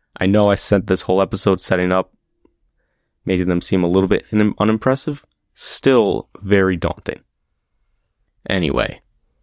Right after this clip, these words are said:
next week we continue with a discussion of the Greco-Persian Wars, and we're getting so close to meeting Alexander. Very exciting stuff.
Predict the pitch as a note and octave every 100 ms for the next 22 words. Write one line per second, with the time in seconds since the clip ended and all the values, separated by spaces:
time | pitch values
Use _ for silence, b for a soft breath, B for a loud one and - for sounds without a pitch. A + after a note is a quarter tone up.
0 | _ _ _ _ _ _ _ _ _ _
1 | _ _ _ - G2+ A2+ - - A#2 -
2 | G2+ F2 - - C3 B2+ A#2 F#2 E2+ E2+
3 | - G2 - F#2+ F#2 - E2 D#2 - F#2+
4 | - E2+ - C3 C3 C3+ C3+ C3+ - _
5 | _ _ _ _ _ _ - G2+ G2+ A2
6 | F#2+ - B2+ A#2 G2+ F2 - F2 E2 C#2
7 | C2+ D#2 C#2 - - - _ - _ _
8 | _ _ _ _ _ - A#2 A2 F2 -
9 | D#2+ - - - - - -